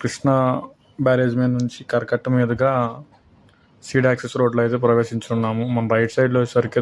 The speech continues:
దుర్గా టెంపుల్ ఉంది. ఇప్పుడు కృష్ణా బ్యారేజ్ మీద నుంచి అయితే వెళ్తున్నాము. ఇప్పుడు మన ముందు ఒక కొండ కనబడుతుంది కదా, ఆ కొండ మీద వచ్చేసరికి విజయ కేలాద్రి టెంపుల్ అంటారు దాన్ని.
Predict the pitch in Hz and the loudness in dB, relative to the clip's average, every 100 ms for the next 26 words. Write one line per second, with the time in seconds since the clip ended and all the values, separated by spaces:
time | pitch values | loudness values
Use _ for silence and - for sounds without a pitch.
0 | 117 - 123 117 117 113 113 110 110 165 | -2 -2 0 0 0 0 -2 -2 -6 -8
1 | - - _ - - - _ - 127 127 | -10 -20 _ -20 -20 -20 _ -2 0 2
2 | 123 - 135 127 120 120 113 120 120 120 | -2 0 2 2 2 2 0 -2 -2 -2
3 | 120 120 117 113 110 117 113 113 135 185 | -2 0 0 0 -2 -2 -2 -4 -6 -10
4 | - _ _ _ _ _ _ - _ _ | -14 _ _ _ _ _ _ -20 _ _
5 | - - _ _ _ _ - 131 127 123 | -20 -20 _ _ _ _ 0 2 4 2
6 | 127 131 139 131 120 - 120 123 127 123 | 2 0 0 0 0 0 0 2 2 0
7 | 120 113 - 113 113 113 123 170 - - | -2 -4 -12 -8 -6 -4 -6 -8 -16 -20
8 | _ _ - _ _ _ _ - 120 127 | _ _ -20 _ _ _ _ -10 -2 0
9 | 127 131 135 131 127 127 120 135 117 117 | 2 2 2 0 -2 -4 -2 -4 -2 0
10 | 123 123 123 - 123 120 120 117 120 120 | 4 4 0 -4 -2 0 0 0 -4 -2
11 | 113 113 117 113 113 110 110 110 120 | -2 0 -2 -2 -4 -4 -4 -4 -6